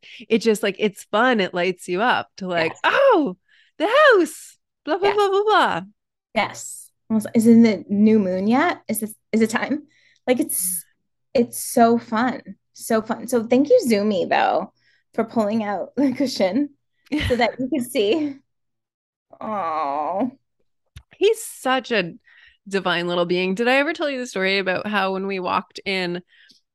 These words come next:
Speaker 1: uh, we walked on the trails and there's this little butterfly garden? And so this was when he was really little.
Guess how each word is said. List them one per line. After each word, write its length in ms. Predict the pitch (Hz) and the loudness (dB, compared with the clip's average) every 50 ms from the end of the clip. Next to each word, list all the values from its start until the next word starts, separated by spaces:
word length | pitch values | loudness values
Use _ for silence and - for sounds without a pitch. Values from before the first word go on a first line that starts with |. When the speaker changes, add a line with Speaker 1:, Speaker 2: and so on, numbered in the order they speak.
| _ _ _ _ _ _ _ _ _ _ _ _ - | _ _ _ _ _ _ _ _ _ _ _ _ -2
Speaker 1:
uh, 240 | 196 190 180 175 175 | 0 2 2 2 4
we 100 | 190 202 | 4 4
walked 200 | 214 220 233 - | 4 2 2 0
on 80 | 262 262 | -2 -4
the 80 | 269 | -4
trails 420 | 247 - 233 208 190 185 180 175 196 | -4 -4 -2 -2 0 0 -2 -2 -4
and 140 | 180 175 | -6 -6
there's 200 | 170 160 165 160 | -4 -6 -6 -6
this 280 | - 180 156 - - - | -6 -6 -8 -8 -8 -10
little 320 | 175 160 160 156 160 160 | -8 -6 -6 -6 -6 -8
butterfly 580 | - - 170 - 165 - 175 - - 208 208 220 | -10 -10 -6 -4 -4 -4 -4 -4 -4 -4 -2 -2
garden? 480 | 220 226 233 247 254 277 302 311 311 - - - | 0 0 0 -2 -2 -4 -6 -8 -10 -12 -8 -6
And 140 | 214 214 | -6 -4
so 100 | 202 240 | -2 -2
this 220 | 214 233 269 277 - | 0 0 -2 -2 -2
was 240 | 339 339 330 - - | -6 -6 -6 -8 -8
when 140 | - 208 220 | -6 -4 -2
he 160 | 220 247 254 | -2 -2 -2
was 200 | 247 247 214 208 | -2 -2 -4 -6
really 280 | 190 196 208 208 190 185 | -6 -4 -2 -2 -2 -2
little. 500 | 175 175 175 165 175 - - - 208 - | -4 -4 -4 -4 -4 -6 -6 -8 -10 -14